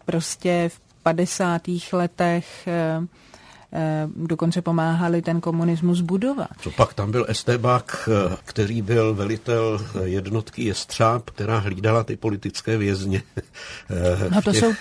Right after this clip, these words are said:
Speaker 2: eh,
Speaker 1: ty
Speaker 2: v těch
Speaker 1: Tak,
Speaker 2: koncentračních
Speaker 1: ale já bych, to
Speaker 2: táborech,
Speaker 1: jsou
Speaker 2: ale byli tam i ti političtí vězni z těch koncentračních
Speaker 1: Přesně,
Speaker 2: táborů.
Speaker 1: ale to je, eh, jak, jak jste mohl říct, že jsme tam byli všichni na stejné lodi?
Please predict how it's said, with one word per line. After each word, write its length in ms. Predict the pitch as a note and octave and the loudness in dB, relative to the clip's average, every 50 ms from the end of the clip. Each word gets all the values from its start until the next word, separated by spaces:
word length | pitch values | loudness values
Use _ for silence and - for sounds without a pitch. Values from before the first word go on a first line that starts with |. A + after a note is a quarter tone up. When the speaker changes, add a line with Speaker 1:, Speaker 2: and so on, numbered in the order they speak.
| A2+ | 2
Speaker 2:
eh, 40 | A2 | 2
Speaker 1:
ty 80 | G#2 G2 | 2 2
Speaker 2:
v 120 | F2+ - | 0 -2
těch 160 | - G#2+ G#2+ | -4 -4 -4
Speaker 1:
Tak, 60 | - | -2
Speaker 2:
koncentračních 800 | - B2 A#2 A2+ - G3 E3+ D3 B2+ A#2 - F3+ E3+ D#3 A#2 A2 | 0 -2 0 4 4 4 4 6 4 2 4 4 2 4 2 2
Speaker 1:
ale 20 | F3 F3 | 2 2
já 80 | F3 F3+ | 2 2
bych, 180 | G3+ G#3+ - | 0 0 -2
to 60 | - | 0
Speaker 2:
táborech, 400 | - A#2+ A2+ C3 C#3 D#3+ E3 C#3+ | 4 6 6 8 8 10 8 8
Speaker 1:
jsou 60 | - - | 8 6
Speaker 2:
ale 160 | A#2 A2 A#2 | 6 6 6
byli 200 | A2 A#2+ A#2+ B2+ | 8 6 4 4
tam 200 | - C3+ C3 C3 - | 4 2 2 2 2
i 100 | B2 A2+ | 0 0
ti 140 | - C3+ | 0 -2
političtí 580 | - - A#2 A#2 A2+ A2+ A2+ - - - C3 C3 | 0 2 2 2 2 0 -4 -6 -6 -6 -4 2
vězni 360 | B2 A#2 A2+ A2 G#2+ G#2+ A2+ | 4 4 4 4 2 0 0
z 80 | A2+ - | -2 0
těch 160 | - A2+ - | -2 -4 -4
koncentračních 560 | - A2 G#2+ - - A2+ A2+ - A#2+ C4+ C4+ | -2 -6 -4 -2 -2 -2 0 2 2 2 4
Speaker 1:
Přesně, 220 | - - - G#3 F#3 | 2 2 2 2 2
Speaker 2:
táborů. 300 | - - C#3+ C3+ - F#3 | 2 2 0 -2 0 0
Speaker 1:
ale 260 | F3+ F3 F3 E3+ E3 - | 0 2 2 0 0 -2
to 100 | - G#3+ | -4 -2
je, 320 | G#3 A3+ C4 C#4+ C#4+ C#4+ A3 G3 | 0 0 2 0 0 -2 -4 -4
eh, 60 | F#3+ F#3+ F#3 F3 D3 C#3 | -4 -2 -2 -2 -4 -6
jak, 340 | D#3+ D#3+ D3 E3 E3+ E3 - G3+ F3+ | -8 -6 -4 -2 -2 -2 -2 -4 -6
jak 260 | - F3+ F3+ F3 - | -4 -2 -4 -4 -4
jste 140 | - - D#4 | -4 -4 -2
mohl 340 | E4+ F#4 D4 C#4 D#4+ D4+ C4+ | -2 -2 -2 0 2 2 2
říct, 320 | - F3 F#3 F#3+ G3 F#3+ | 4 4 2 2 2 2
že 100 | - A3 | 0 -2
jsme 220 | G#3 - - A3 G#3 | -2 2 2 2 4
tam 160 | A3+ A3+ A3+ | 6 4 6
byli 200 | A#3 A#3 A3+ A#3+ | 6 4 2 2
všichni 400 | - - - F#3+ - - G#3+ A3+ | 0 -2 -4 -4 -2 0 2 4
na 120 | A#3 A#3+ | 4 4
stejné 500 | A#3 - - G3+ F#3+ F#3+ F#3+ G3+ A3+ A#3 | 4 2 0 0 2 2 4 4 4 4
lodi? 460 | A3+ G3+ E3 D#3+ C#3+ B2+ D3 B2+ B2 | 4 4 4 2 2 0 -2 -2 -4